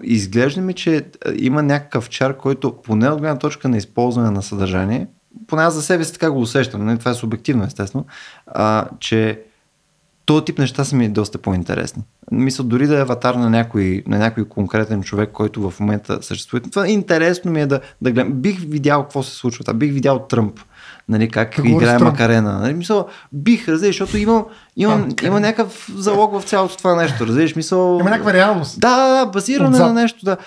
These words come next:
Speaker 1: Докато е, нали, изцяло, а, симулирано лице, прямо,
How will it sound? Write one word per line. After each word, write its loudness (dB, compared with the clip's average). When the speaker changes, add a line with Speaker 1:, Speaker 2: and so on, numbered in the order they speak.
Speaker 1:
Докато 0
е, 4
нали, -2
изцяло, 0
а, 4
симулирано 0
лице, -2
прямо, -2